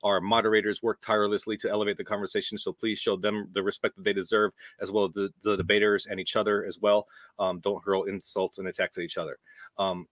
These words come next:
our guests are linked in the description below, whether you're listening on YouTube or via the podcast. So if you like what you're hearing, don't forget to, uh, hit up them and, uh, click their links as soon as you can. Um,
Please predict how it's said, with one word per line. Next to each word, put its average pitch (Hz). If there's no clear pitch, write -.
our -
guests 117
are 107
linked 104
in 104
the 104
description 98
below, 110
whether 101
you're 95
listening 98
on 90
YouTube 113
or 101
via 101
the 90
podcast. 113
So 95
if 87
you 107
like 104
what -
you're 98
hearing, 110
don't 95
forget 98
to, 98
uh, 90
hit 107
up -
them 117
and, 90
uh, 85
click -
their 107
links -
as 90
soon 98
as 95
you 92
can. 110
Um, 95